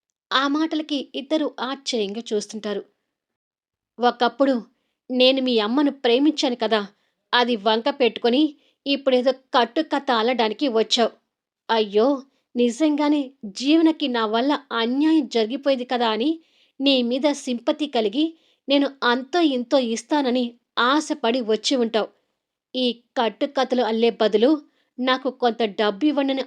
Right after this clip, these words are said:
అడుక్కుంటే నీ మొఖాన పడేసేవాణ్ణి కదా," అంటాడు రాజశేఖర్.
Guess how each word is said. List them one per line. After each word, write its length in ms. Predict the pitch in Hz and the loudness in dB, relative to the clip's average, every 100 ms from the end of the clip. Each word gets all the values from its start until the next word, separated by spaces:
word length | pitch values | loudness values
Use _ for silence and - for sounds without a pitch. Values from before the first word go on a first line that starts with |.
| 220 | -2
అడుక్కుంటే 640 | 220 233 262 247 247 240 - _ _ | -2 2 0 2 0 0 -8 _ _
నీ 220 | 262 285 254 | 0 2 2
మొఖాన 520 | 220 233 302 254 269 | 0 0 0 -2 -2
పడేసేవాణ్ణి 760 | 269 262 240 320 339 311 269 | -2 0 2 2 2 0 0
కదా," 320 | 269 247 220 196 _ _ _ _ _ _ - 233 | 0 0 0 -4 _ _ _ _ _ _ -14 -10
అంటాడు 360 | 220 175 202 | -10 -12 -16
రాజశేఖర్. 580 | 226 190 185 196 196 | -12 -12 -12 -14 -14